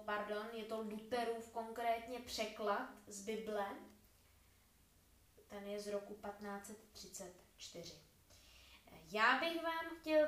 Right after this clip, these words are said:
te-, tedy nyní představit, jak vlastně působí, eh, eh, luterství v České republice. V České republice působí tyto luterské církve.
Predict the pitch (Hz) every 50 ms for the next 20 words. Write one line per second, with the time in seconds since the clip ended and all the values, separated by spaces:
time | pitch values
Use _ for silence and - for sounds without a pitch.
0 | 302 294 285 285 262 262 269 269 262 247 240 - 262 262 262 254 233 208 180 -
1 | - - - 185 185 185 190 196 214 240 247 254 262 269 269 269 277 269 269 269
2 | 262 247 240 - - - 247 240 233 233 240 240 240 226 233 226 226 220 220 214
3 | 226 226 226 226 - - 240 233 233 - 208 202 208 - 214 208 214 226 226 226
4 | 226 208 - - - 196 190 190 196 190 190 196 196 196 - - - - - -
5 | - - - - - - 208 208 208 220 214 220 226 220 214 214 - - - -
6 | 240 233 233 220 - - 240 220 - - 233 226 214 202 202 202 202 180 180 165
7 | 165 - - - - - - - - - - - - - - - - - - -
8 | - - - - 285 285 - 359 349 330 320 320 - 294 262 302 302 294 302 311
9 | 311 - 262 262 - 294 277 269 294 277 - - 294 277 285 - - 294 294 285
10 | 262 262 254 247 240 226 226 - - - 226 226 226 226 - - 202 196 190 -
11 | - 175 - -